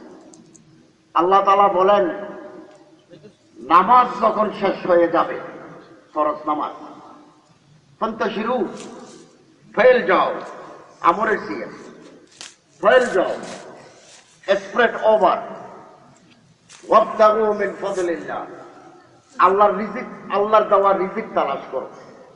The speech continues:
ফান্তাশিরু, ফান্তাশিরুর তাফসিরে লেখা আছে, ফেল যাও তেজারত কে লিয়ে, লিত্তেজারা, ফান্তাশিরু ফিত্তেজারা,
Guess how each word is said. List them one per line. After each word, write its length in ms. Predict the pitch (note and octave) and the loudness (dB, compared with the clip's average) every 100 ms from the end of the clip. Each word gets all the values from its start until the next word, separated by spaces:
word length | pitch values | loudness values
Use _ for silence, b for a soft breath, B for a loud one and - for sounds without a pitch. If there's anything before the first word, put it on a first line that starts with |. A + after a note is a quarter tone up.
| _ _ _ _ _ _ _ _ _ _ _ _ - | _ _ _ _ _ _ _ _ _ _ _ _ -4
ফান্তাশিরু, 800 | C#4 C#4 A#3+ G#3+ A3+ A3 A3+ - - - - - - - - - - - _ - | -4 -2 -4 -4 -4 -6 -6 -8 -12 -18 -18 -20 -20 -20 -20 -20 -20 -20 _ -6
ফান্তাশিরুর 800 | G#3+ D4+ D4+ D4 - C4+ C4 A#3+ - | 0 0 0 0 0 -2 -2 -2 0
তাফসিরে 440 | G#3+ G#3+ A3 G#3+ | -2 0 -2 0
লেখা 260 | G#3 G#3 A#3 | 2 2 4
আছে, 460 | G#3+ G3 F#3 D#3+ - - - | 4 2 -2 -4 -6 -8 2
ফেল 440 | A#3 C#4 C4 A#3+ F#3+ | 6 8 6 4 2
যাও 440 | G#3 G#3 F3 B2 - - - - - | 4 4 2 -2 -10 -16 -18 -12 -6
তেজারত 420 | D#3 D#3+ E3 F3 - | -2 0 0 -2 -6
কে 60 | C3+ | -10
লিয়ে, 320 | G#2+ - - - - - _ - | -10 -16 -18 -20 -20 -20 _ -4
লিত্তেজারা, 720 | F#3 - F3 F#3+ F#3+ C3 G2+ - - - - - | -4 0 0 4 2 2 -4 -8 -14 -18 -10 -2
ফান্তাশিরু 680 | A3+ A3+ G#3+ G3+ G#3 C#4 D4 | -2 0 -2 -2 -2 -2 -4
ফিত্তেজারা, 720 | C4+ - A#3+ A#3 A3 D#3+ C3+ | -4 0 2 4 4 2 -2